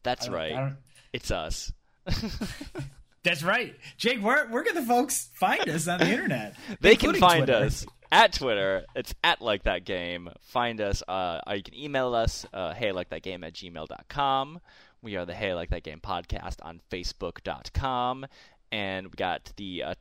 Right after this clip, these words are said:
Speaker 1: Trolley Trolley Tuesdays still oc-, occurring every so often on the Hey I Like That Game, or s-, twitch dot T V slash Hey I Like That Game, uh,
Speaker 2: True.
Speaker 1: where we, yeah, do the, the, uh,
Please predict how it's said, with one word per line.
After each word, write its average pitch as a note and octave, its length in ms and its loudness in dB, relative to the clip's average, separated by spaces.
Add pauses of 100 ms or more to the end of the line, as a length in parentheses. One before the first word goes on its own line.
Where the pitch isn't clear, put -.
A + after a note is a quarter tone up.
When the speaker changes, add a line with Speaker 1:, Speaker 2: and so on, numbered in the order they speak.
(140)
Speaker 1:
Trolley D3+ 420 -2
Trolley C#3+ 300 2
Tuesdays F3 560 0
still C3+ 280 0
oc-, C3 200 -4
occurring B2+ 320 -4
every B2 160 -4
so B2 180 0
often B2 340 0
on G2+ 240 -4
the G#2+ 120 -6
Hey A2 220 0
I G#2 40 0
Like G2 280 -4
That F#2 260 -4
Game, G2 580 -8
or A2+ 120 -2
s-, - 160 -8 (140)
twitch - 220 -10
dot B2+ 160 -4
T B2+ 120 -12
V A#2+ 120 -8
slash F#2 260 -8
Hey F2+ 180 -6
I - 20 -4
Like F2 240 -6
That A2 160 -6
Game, C3 340 -6 (480)
uh, C#3+ 240 2
Speaker 2:
True. D3+ 100 0
Speaker 1:
where E3 80 -2
we, A#2+ 360 -6 (100)
yeah, A#2 140 -2
do G#2 160 -6
the, G2 200 -4 (360)
the, - 120 -6
uh, G#2+ 240 0